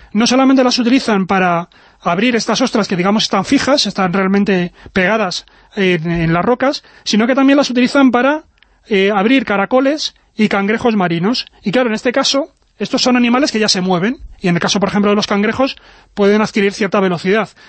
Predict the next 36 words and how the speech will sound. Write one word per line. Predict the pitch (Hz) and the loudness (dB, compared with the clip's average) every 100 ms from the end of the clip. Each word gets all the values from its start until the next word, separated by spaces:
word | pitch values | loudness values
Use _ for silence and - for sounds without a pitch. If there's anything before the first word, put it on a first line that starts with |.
| - | -6
Bueno, | 220 214 | 0 0
pues | 196 208 | 0 -2
ahí | 208 | 0
lo | 247 | 0
que | 269 | 0
hacen | - 262 | -2 -2
es | - | 0
que | 254 | 0
utilizan, | 233 269 - 185 | 2 0 0 -2
además | 180 185 233 220 | -2 0 0 2
de | 202 180 185 | 0 0 -2
la | 196 185 170 165 - | -2 0 0 0 -2
piedra | 226 247 226 170 - | -2 0 0 -2 -6
que | |
utilizan | 180 190 - 214 | -8 -6 -2 2
como | 220 | 2
martillo, | 214 220 262 240 302 - - - - - - - | 2 0 0 2 0 -4 -14 -18 -20 -20 -20 -2
utilizan | 240 233 233 269 254 | 0 2 0 2 2
también | 247 254 269 | 2 2 2
una | 240 220 | 2 2
roca | 226 226 262 | 0 0 0
plana, | 277 262 349 - - | 0 0 -6 -12 -10
que | 180 | -4
ya | |
la | 202 | -2
tienen | 208 220 | 0 0
seleccionada, | 226 226 - 240 269 269 | 0 -2 0 2 2 2
como | 190 | -2
si | 190 | -6
fuera | 196 214 | -4 -2
una | |
especie | - 208 | -2 -4
casi | 208 - | -2 0
de | 196 | 2
yunque, | 190 254 240 302 | 4 2 2 -2
¿no? | 240 | -4